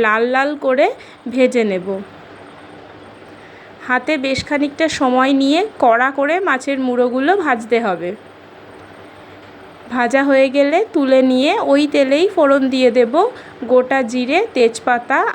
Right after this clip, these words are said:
আর শুকনো লঙ্কা। ফোড়নটা একটু চটপট করতে শুরু করলে এর মধ্যে দিয়ে দেব পেঁয়াজ কুচি।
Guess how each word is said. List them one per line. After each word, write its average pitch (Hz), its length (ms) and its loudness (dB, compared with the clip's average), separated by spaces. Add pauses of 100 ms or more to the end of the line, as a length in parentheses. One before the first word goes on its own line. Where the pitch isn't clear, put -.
(180)
আর 311 160 0
শুকনো 269 420 -4
লঙ্কা। 190 460 -6 (1700)
ফোড়নটা 269 520 2 (100)
একটু 320 180 -4 (120)
চটপট 269 480 -2
করতে 294 360 -4
শুরু 262 300 -4 (120)
করলে 262 380 4 (440)
এর 240 200 0 (100)
মধ্যে 269 320 -2
দিয়ে 233 260 2
দেব 233 240 2 (580)
পেঁয়াজ 285 440 0
কুচি। 220 420 -6